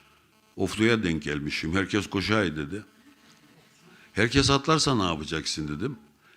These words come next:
"Ne acayip sorular soraysın." dedi. Herkesi taklit etmek her zaman doğru değildir ki. Kendi fikrinin ve aklının olması lazım. Damıtılmış düşünceler. O da bilgelikle olur işte.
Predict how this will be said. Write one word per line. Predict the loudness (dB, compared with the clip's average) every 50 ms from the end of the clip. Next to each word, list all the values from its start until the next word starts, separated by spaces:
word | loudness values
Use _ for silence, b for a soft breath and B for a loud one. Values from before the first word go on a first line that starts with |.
| b -2
"Ne | 0 2
acayip | 2 2 4 4 4 4 2 0
sorular | -2 -2 0 0 0 0 0 -2
soraysın." | -2 -4 -4 -2 -2 -4 -4 -6 -8 -10 -12 -12
dedi. | -14 -16 -16 -18 -20 -20 -20 -20 _ _ _ _ _ _ _ _ _ _ _ _ _ _ _ _ _ _ _ _ _ b b b b b b b b b b b b b
Herkesi | 4 4 4 6 6 4 2 2 2 0 -2 -2
taklit | -2 -2 -2 -2 0 2 4 4 4 4
etmek | 4 2 2 -2 -4 -2 0 0
her | 0 2
zaman | 2 0 0 2 2 0 2 2
doğru | 2 2 2 2 2 2
değildir | 2 0 0 0 0 -2 -2 -2 -4
ki. | -6 -10 -10 -10 -14 _ _ _ b b b b b b b b b b b
Kendi | -4 0 2 2 2 2 0
fikrinin | -2 -4 -2 -2 0 2 2 2 2 2 2
ve | 2
aklının | 0 0 0 -2 0 2 4 4 4
olması | 2 0 -2 -4 -6 -6 -8 -8 -10
lazım. | -10 -12 -14 -14 -14 -14 -14 -16 -8 0 2
Damıtılmış | 2 4 4 2 0 0 -2 -2 -2 -2 -2 0 -2 -2 -2 -4 -6 -10 -14 b b b b b b b b -4
düşünceler. | -2 0 0 0 0 -2 -2 -2 -2 -2 -4 -4 -4 -6 -8 -10 -14 _ b b b b b b b b b b b 2
O | 4 6
da | 6 6 6 6
bilgelikle | 2 2 4 4 6 6 6 6 4 2 -2 -4 -4 -2 -2 0
olur | 0 -2 -4 -6 -8 -10
işte. | -10 -12 -12 -12 -12